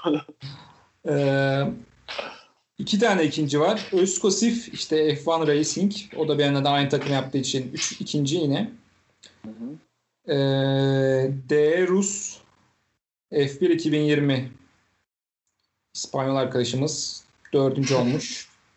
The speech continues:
Speaker 2: Kolsuzlar çetesi de beşinci olmuş. Hani abi
Speaker 1: Güzel.
Speaker 2: F bir, hani F bir haberler bir, iki, üç nerede? Hani Burak... Ah F bir haberler üç varmış dur.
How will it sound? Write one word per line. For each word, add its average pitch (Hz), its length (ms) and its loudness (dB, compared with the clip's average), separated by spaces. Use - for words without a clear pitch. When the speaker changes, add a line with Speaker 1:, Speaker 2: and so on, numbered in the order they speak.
Speaker 2:
Kolsuzlar 160 600 2
çetesi 165 320 -4
de 185 100 2
beşinci 147 360 2
olmuş. 120 480 -2
Hani 180 200 -2
abi 135 160 2
Speaker 1:
Güzel. 135 180 4
Speaker 2:
F - 120 -2
bir, 165 80 2
hani 165 460 2
F - 100 -6
bir 175 80 2
haberler 160 520 2
bir, 165 100 4
iki, 156 240 -2
üç 165 220 -4
nerede? 139 240 0
Hani 147 220 -2
Burak... 143 380 -2
Ah 160 180 2
F 160 180 0
bir 185 60 2
haberler 170 360 2
üç 170 160 -4
varmış 143 360 0
dur. - 300 -4